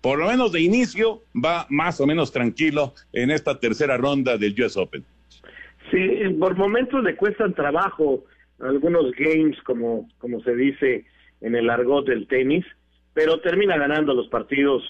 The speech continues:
Speaker 2: con superioridad, con calidad, con capacidad. Yo creo que no hay quien le pueda sacar de la bolsa este torneo, eh, abierto de Estados Unidos a Djokovic. Lo veo fuerte, lo veo seguro, eh, criticado todavía por una banda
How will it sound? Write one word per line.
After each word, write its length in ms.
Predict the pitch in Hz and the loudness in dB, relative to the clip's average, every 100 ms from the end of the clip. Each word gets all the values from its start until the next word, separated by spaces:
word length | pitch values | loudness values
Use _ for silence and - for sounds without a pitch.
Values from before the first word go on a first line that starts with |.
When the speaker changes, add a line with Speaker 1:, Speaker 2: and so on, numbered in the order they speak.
| - | -4
Speaker 2:
con 560 | 117 113 107 107 104 98 | -2 -2 -4 -6 -8 -6
superioridad, 760 | 117 104 110 107 113 120 127 | -6 -2 0 2 0 0 -2
con 160 | 123 110 | -2 -6
calidad, 460 | 107 101 104 120 123 | -2 -2 0 -2 -2
con 140 | 117 | -4
capacidad. 640 | - 101 110 92 107 113 - _ _ _ _ | -4 -4 -4 -4 -4 -4 -8 _ _ _ _
Yo 160 | 127 131 | -2 0
creo 180 | 139 139 | 0 -2
que 120 | 120 | -2
no 120 | 120 | 0
hay 120 | 127 | -2
quien 200 | 123 127 | -2 -4
le 80 | 113 | -4
pueda 280 | - 123 113 | 0 0 0
sacar 260 | 110 - 113 | -6 -4 -2
de 80 | 110 | 0
la 80 | |
bolsa 320 | 101 113 113 113 | 0 0 -2 -8
este 200 | - 98 | -8 -6
torneo, 500 | 101 98 110 104 - _ _ - _ _ | -4 -2 -2 -4 -6 _ _ -20 _ _
eh, 460 | 104 107 101 101 104 | -4 0 0 -2 -2
abierto 380 | 110 110 131 - | -2 0 0 0
de 60 | 117 | -4
Estados 280 | - 110 113 | 0 -2 -2
Unidos 400 | 113 117 113 113 | -2 0 0 -2
a 60 | |
Djokovic. 500 | 101 113 113 123 139 - | -2 -2 0 -2 -2 -4
Lo 200 | - 107 | -6 -2
veo 240 | 110 113 117 | 0 0 0
fuerte, 320 | 123 113 127 | -2 0 -2
lo 120 | 107 | 0
veo 300 | 101 110 101 - _ _ _ - | 0 0 0 -6 _ _ _ -6
seguro, 580 | 120 104 135 143 156 - _ _ _ | -2 2 4 4 0 -4 _ _ _
eh, 520 | - 117 117 117 113 - | -4 -2 2 2 0 0
criticado 800 | 135 139 135 127 156 160 165 160 | -2 -2 -4 -4 0 2 2 0
todavía 540 | 151 139 131 139 139 | 0 2 2 0 -2
por 160 | 127 120 | -2 -2
una 220 | 120 131 | 0 0
banda 480 | 120 123 127 120 | 0 0 0 -2